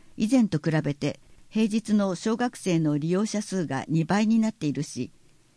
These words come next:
乳幼児の利用者数も子ども・子育てプラザでは四倍に増えるなど、児童館で実施していた時よりも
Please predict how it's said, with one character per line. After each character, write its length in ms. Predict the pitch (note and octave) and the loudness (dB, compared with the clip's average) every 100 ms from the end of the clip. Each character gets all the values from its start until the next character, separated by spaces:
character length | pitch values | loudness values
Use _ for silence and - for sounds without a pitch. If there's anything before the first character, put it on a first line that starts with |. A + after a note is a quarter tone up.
| _ | _
乳 240 | G3 A#3+ B3+ | 4 8 8
幼 160 | C4+ | 6
児 140 | - F3 | 2 2
の 220 | D#3 C#3+ | 2 0
利 120 | D3+ E3+ | 0 2
用 120 | G3 | 2
者 160 | F#3 | -2
数 220 | F#3+ E3 C#3 | -4 -2 0
も 260 | C3+ - _ _ _ | -2 -6 _ _ _
子 160 | - F#3+ | -4 0
ど 120 | G#3+ | 4
も・ 240 | G#3 G3 - | 4 2 -2
子 120 | - | -6
育 260 | F#3 A3 A3 | -4 -2 -2
て 100 | A3+ | 0
プ 140 | A#3 | 0
ラ 100 | G#3+ | -2
ザ 140 | E3 D3 | -2 -4
で 100 | C#3+ | -4
は 220 | C3+ - _ _ | -4 -8 _ _
四 260 | - F3+ G#3+ | 0 2 2
倍 180 | A3+ A3+ | 2 0
に 140 | A3 | 0
増 120 | G#3 | 0
え 60 | G3+ | -2
る 120 | F3 | 0
な 120 | C#3+ | -2
ど、 200 | B2+ A#2 - - - _ _ D#3 | -4 -10 -14 -20 -20 _ _ -6
児 180 | G3 | -2
童 180 | G#3+ C4 | 2 0
館 220 | G#3 F#3+ | 0 -2
で 140 | C#3+ C#3+ | -2 -4
実 320 | E3 F3+ G3+ | -4 -4 -6
施 40 | |
し 80 | G#3+ | -6
て 80 | G3+ | -6
い 80 | G3+ | -6
た 180 | - G3 | -6 -6
時 240 | F#3+ F#3+ | -4 0
よ 80 | F#3 | 0
り 120 | D3 | 0
も 220 | C#3+ C#3 | 0 -4